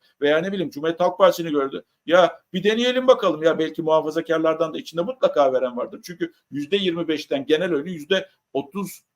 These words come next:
sekize çıkardı. Üç aşağı beş, yanlış olmasın. Otuz yedi virgül sekize çıkardı, otuz sekize. Yüzde on üçlük bir artış var.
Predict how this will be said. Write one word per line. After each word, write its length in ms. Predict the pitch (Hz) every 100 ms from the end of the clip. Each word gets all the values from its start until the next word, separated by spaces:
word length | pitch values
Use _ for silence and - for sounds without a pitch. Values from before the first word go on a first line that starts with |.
| _ _
sekize 540 | - 165 160 180 208
çıkardı. 440 | 208 196 165 135 120
Üç 180 | 143 147
aşağı 320 | 131 131 127
beş, 140 | 101
yanlış 260 | 117 123 135
olmasın. 360 | 135 113 - _ _ _ -
Otuz 320 | 135 139 175
yedi 240 | 185 226
virgül 240 | 180 160 202
sekize 400 | 196 185 196 202
çıkardı, 320 | - 143 127
otuz 200 | 147 -
sekize. 400 | 170 165 175 - _ _
Yüzde 280 | 139 165 165
on 180 | 247 240
üçlük 300 | 226 - -
bir 140 | 196
artış 300 | 180 180 190
var. 180 | 147 -